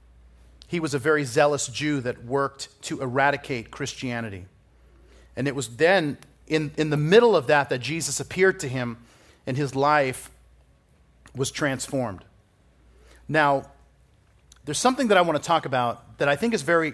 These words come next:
interesting because it, it's, it's al-, it almost doesn't make sense because this is a very theologically dense passage, and then at the end, Paul brings up something so personal. And what happens is, is that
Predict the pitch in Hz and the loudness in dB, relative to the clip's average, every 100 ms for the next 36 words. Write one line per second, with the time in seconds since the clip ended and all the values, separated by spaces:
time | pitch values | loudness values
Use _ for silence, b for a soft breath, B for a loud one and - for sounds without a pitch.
0 | - 165 147 147 - 135 123 - b b | -6 -6 -6 -8 -4 -4 -4 -10 b b
1 | b b _ _ 135 170 - 180 160 - | b b _ _ -6 -6 2 4 4 0
2 | - 160 - 165 - - - _ _ _ | -6 -6 -4 -6 -4 -8 -12 _ _ _
3 | - _ _ _ _ _ _ _ _ _ | -20 _ _ _ _ _ _ _ _ _
4 | - 160 - 262 214 262 247 - 180 165 | -12 -4 4 4 6 4 6 4 2 2
5 | 165 - 196 151 - 156 151 147 190 247 | -2 0 0 0 0 -4 0 0 0 0
6 | 208 151 185 156 - 196 196 185 185 165 | 0 2 2 2 0 2 6 4 2 -6
7 | 165 135 156 147 - 156 160 151 143 - | -6 0 -2 -2 -2 2 2 2 -6 -8
8 | B B - 151 196 185 156 170 156 185 | B B -6 0 0 2 -2 -4 0 0
9 | 190 - 165 143 165 156 160 - 165 139 | 0 -2 -2 0 -4 -2 -4 -4 -4 -4
10 | 151 - 170 156 151 160 165 - 139 104 | -6 -4 0 0 -2 -4 -4 -2 -6 -8
11 | - - _ _ _ _ _ b b b | -12 -20 _ _ _ _ _ b b b
12 | b b - 165 170 165 247 262 214 143 | b b -6 0 0 4 2 4 -2 2
13 | 160 151 135 127 151 - | 4 2 -2 0 0 0